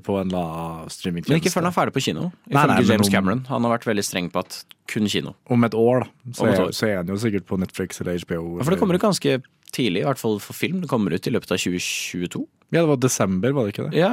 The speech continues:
Speaker 1: Ja.
Speaker 2: som overrasket meg. Jeg trodde igjen at de kom til å vise trailer, så sånn, japp, tre år til.
Speaker 1: Ja, men nå har de jo drevet og teaset filmen her siden to tusen og ni, da. Altså, det er jo
Speaker 2: Jo da.
Speaker 1: på en måte,
Speaker 2: <laughs>
Speaker 1: det begynner å bli på tide, spør du meg.
Speaker 2: Men, altså, jeg venter fortsatt på Titanic to.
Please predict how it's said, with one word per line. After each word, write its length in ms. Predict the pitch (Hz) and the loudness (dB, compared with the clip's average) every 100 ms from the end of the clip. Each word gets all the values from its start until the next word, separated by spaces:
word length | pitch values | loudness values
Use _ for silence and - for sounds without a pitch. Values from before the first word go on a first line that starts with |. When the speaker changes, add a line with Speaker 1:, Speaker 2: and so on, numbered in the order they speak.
| 254 | 0
Speaker 1:
Ja. 140 | - | -4
Speaker 2:
som 240 | 127 160 156 | -4 0 2
overrasket 320 | 135 123 120 | 2 2 2
meg. 160 | 113 135 | 2 4
Jeg 100 | 107 | 2
trodde 240 | 147 110 87 | 2 2 2
igjen 240 | 82 82 | 2 0
at 140 | 80 - | -4 -6
de 160 | - | -4
kom 140 | 101 85 | -4 -2
til 80 | 92 | -4
å 40 | |
vise 100 | 90 | -4
trailer, 320 | 90 80 82 | -2 -2 -2
så 160 | 85 95 | -4 -6
sånn, 160 | 87 85 | -6 0
japp, 240 | 175 - - _ | 0 -2 -18 _
tre 140 | - 123 | -2 0
år 80 | 131 | 0
til. 160 | 127 - _ - | -2 -4 _ -14
Speaker 1:
Ja, 80 | 82 | -12
men 160 | 87 | -10
nå 140 | 95 - | -8 -2
har 220 | 110 101 | 2 2
de 80 | 85 | 2
jo 140 | 92 101 | 0 0
drevet 160 | 101 | 0
og 80 | 98 | -2
teaset 320 | 117 107 98 | 0 2 2
filmen 240 | 117 98 95 | 2 2 2
her 80 | |
siden 160 | 107 95 | 0 0
to 80 | 107 | -2
tusen 240 | 101 104 | -2 0
og 80 | 101 | 4
ni, 240 | 107 107 | 4 4
da. 140 | 113 113 - | 2 0 -2
Altså, 300 | 117 110 113 | 0 2 4
det 80 | 113 | 6
er 160 | 104 98 | 6 6
jo 80 | 139 | 8
Speaker 2:
Jo 80 | 233 | 8
da. 80 | 214 | 6
Speaker 1:
på 0 | |
en 140 | 117 117 | 6 6
måte, 160 | 107 113 | 6 6
Speaker 2:
<laughs> 320 | 104 107 170 | 8 6 6
Speaker 1:
det 140 | 117 120 110 | 4 4 4
begynner 160 | 127 113 | 4 6
å 60 | |
bli 80 | 123 | 4
på 80 | 139 | 2
tide, 400 | - 143 127 107 | 4 6 6 4
spør 240 | - 143 | 4 4
du 80 | 113 | 6
meg. 160 | 120 135 - - _ _ - | 2 -2 -12 -20 _ _ 0
Speaker 2:
Men, 160 | 151 | 2
altså, 320 | 151 127 131 | 2 2 4
jeg 80 | 113 123 | 4 4
venter 160 | 233 - | 2 0
fortsatt 160 | 104 | 0
på 140 | 135 202 165 | 0 -2 0
Titanic 460 | 143 143 98 82 - | -2 0 -2 -2 -4
to. 240 | - 120 | -4 -2